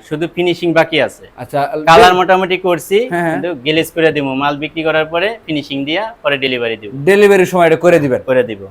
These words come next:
Speaker 2: আচ্ছা ভাই, লেগ সাইডটা যদি আমরা দেখি একটু।
Speaker 1: লেগ সাইডটাও
Speaker 2: এই যে।
Speaker 1: সেম কাজ করা।
Speaker 2: আচ্ছা, এটা,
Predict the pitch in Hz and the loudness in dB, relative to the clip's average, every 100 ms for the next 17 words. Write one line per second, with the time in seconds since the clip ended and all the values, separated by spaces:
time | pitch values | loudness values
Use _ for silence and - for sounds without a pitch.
0 | - 117 123 170 202 226 233 226 214 202 | -14 -6 0 0 4 4 6 4 4 2
1 | 175 160 147 135 135 139 127 131 160 165 | 4 2 2 0 -2 -6 -4 0 0 0
2 | 170 175 185 185 127 175 170 165 151 - | -4 2 4 4 2 0 2 2 2 0
3 | 120 95 - 113 170 196 | -6 -6 -12 -4 -2 -4